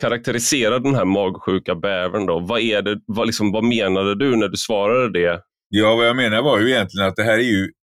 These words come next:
Speaker 2: investeringar som sträcker sig över väldigt lång tid. Man pratar nu om livstidsförlängningar på kanske sextio till åttio år.
Speaker 1: Mm.
Speaker 2: Och det innebär ju också att det är stora pengar. Så ska någon vilja gå in med de här stora pengarna för något som betalar sig tillbaka inom, låt oss säga, tjugo år,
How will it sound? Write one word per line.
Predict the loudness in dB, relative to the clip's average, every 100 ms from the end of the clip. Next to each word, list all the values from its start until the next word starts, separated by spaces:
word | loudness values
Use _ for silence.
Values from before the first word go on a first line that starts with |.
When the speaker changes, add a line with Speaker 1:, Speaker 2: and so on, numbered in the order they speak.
| -2
Speaker 2:
investeringar | 0 0 0 0 2 2 0 -2
som | -4
sträcker | -4 -2 -2 -4
sig | -2
över | 0
väldigt | 0 0
lång | -2 -2 0 -2
tid. | 0 0
Man | 2 0 0
pratar | 0 0
nu | -2
om | 0 0
livstidsförlängningar | 0 -2 -2 -2 -2 0 0 0 -2 -4
på | -6
kanske | -6 -6 -6 -6
sextio | -4 -4 -8 -8
till | -6
åttio | -6 -8 -4 0
år. | 2 2 0 -2 _ _ _ _ _ _ -6
Speaker 1:
Mm. | -2
Speaker 2:
Och | 0
det | 0
innebär | 0 0
ju | 0
också | 0 -4
att | -4
det |
är | -4
stora | -4 -6 -2 -2 -2 -4
pengar. | -4 -2 -2 0 -2 -4 _ _ _ _
Så | -12
ska | -4 -2
någon | 0 0
vilja | 0 0 2 0
gå | 0 -2
in | -2
med | -2
de | -2
här | -2
stora | -2 -4 -2 2 2
pengarna | 2 -2 0 -2
för | -2
något | -2 -4
som | -2 -4
betalar | -2 0 -2
sig | -2 -4
tillbaka | 0 0 -2 -2 0
inom, | 0 0 0
låt | -2 -2
oss | -4 0
säga, | 0 0 -2
tjugo | -4 -4 -4 -2 0 0
år, | 2 0 0 -2